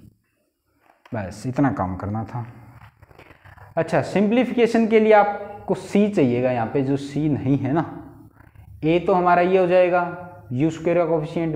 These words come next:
b हमारा u का coefficient, जो c होगा उसके case में आप क्या कर दोगे, यहाँ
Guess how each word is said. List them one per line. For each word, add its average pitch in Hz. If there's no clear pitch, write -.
b 165
हमारा 170
u 156
का 180
coefficient, 160
जो 156
c 170
होगा 156
उसके 151
case 151
में 151
आप 143
क्या 135
कर 120
दोगे, 127
यहाँ 131